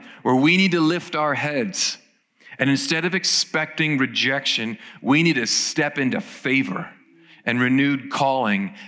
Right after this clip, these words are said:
and anointing to carry on in strength and in power. The Master tonight wants to give you more for the next leg of the journey.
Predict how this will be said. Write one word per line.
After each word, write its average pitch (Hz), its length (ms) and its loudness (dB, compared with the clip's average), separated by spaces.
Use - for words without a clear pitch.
and 120 120 -2
anointing 120 720 -2
to 110 100 -10
carry 147 460 -2
on 117 400 -2
in 113 180 -2
strength 120 640 -2
and 110 160 -2
in 104 160 0
power. 101 480 -2
The 110 60 -2
Master 117 720 0
tonight 135 640 -2
wants 127 260 0
to 131 100 -2
give 127 240 2
you 131 160 0
more 120 460 2
for 123 160 -2
the 120 120 -2
next 131 520 -4
leg 123 480 -2
of 113 100 -6
the 123 80 -2
journey. 110 500 0